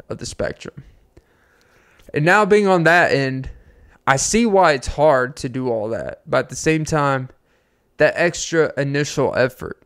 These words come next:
for people to do what you needed them to do, to do y'all's group job well,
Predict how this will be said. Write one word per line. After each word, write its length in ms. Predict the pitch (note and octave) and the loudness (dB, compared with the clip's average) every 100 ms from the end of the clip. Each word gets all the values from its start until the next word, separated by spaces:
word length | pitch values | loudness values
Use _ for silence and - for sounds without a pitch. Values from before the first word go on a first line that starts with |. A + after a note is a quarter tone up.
| _ | _
for 180 | - - | -8 -6
people 500 | C#3+ C3+ - - - _ _ _ _ _ _ _ _ - | -4 -6 -8 -14 -16 _ _ _ _ _ _ _ _ -8
to 120 | C3+ | -6
do 560 | B2 C#3+ D3 C#3+ B2+ - | 2 6 6 4 2 -4
what 360 | A#2+ B2+ B2 - _ _ _ | 0 2 2 -2 _ _ _
you 280 | C3+ C#3+ F3 | 2 4 6
needed 360 | F3 E3+ D3+ C3+ | 6 4 2 2
them 220 | D3 C#3+ | 0 -2
to 300 | - B2+ B2+ | -8 -10 -10
do, 180 | A#2+ A#2+ | -10 -8
to 0 | |
do 400 | B2+ B2 B2 - _ _ | -8 -8 -10 -14 _ _
y'all's 720 | C3+ C3 C3 C3 B2+ C3 - - _ _ _ - - _ _ _ _ _ | -4 2 4 4 0 -4 -16 -20 _ _ _ -20 -20 _ _ _ _ _
group 440 | - C#3 D3+ D3 F#3 | -2 2 2 0 -12
job 520 | B2+ C3 C3+ C3+ A#2+ | -2 2 4 4 0
well, 320 | - - - | -8 -10 -14